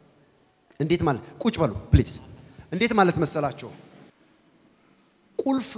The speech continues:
ለሚያስፈልገው ጉዳይ ወይም በሩን መክፈቻውን ሳትይዙ በሩን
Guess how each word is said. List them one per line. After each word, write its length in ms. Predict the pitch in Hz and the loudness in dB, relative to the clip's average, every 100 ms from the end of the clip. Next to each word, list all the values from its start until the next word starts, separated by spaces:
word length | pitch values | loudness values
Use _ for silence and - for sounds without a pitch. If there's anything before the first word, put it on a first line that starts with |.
| 202 | -6
ለሚያስፈልገው 1000 | 180 190 196 208 202 - 208 185 170 160 | 0 2 2 0 0 -4 -4 -2 0 0
ጉዳይ 440 | 139 135 - 147 185 196 - - - - _ _ - | -2 -4 -2 -2 -2 -8 -18 -20 -20 -20 _ _ -6
ወይም 320 | 139 175 202 208 - - - - _ _ _ _ - - | 0 0 -2 -6 -12 -20 -20 -20 _ _ _ _ -16 -4
በሩን 540 | 120 196 196 226 240 214 - 143 | 6 6 8 4 4 2 -2 -2
መክፈቻውን 720 | 180 190 - - 208 220 196 180 | 0 -2 -4 -4 0 2 2 2
ሳትይዙ 520 | - 165 - 190 170 208 311 - - - - - - _ _ | 0 -4 -4 -2 0 -2 -4 -12 -20 -20 -20 -20 -20 _ _
በሩን 440 | 127 175 185 208 | -6 -2 -2 -2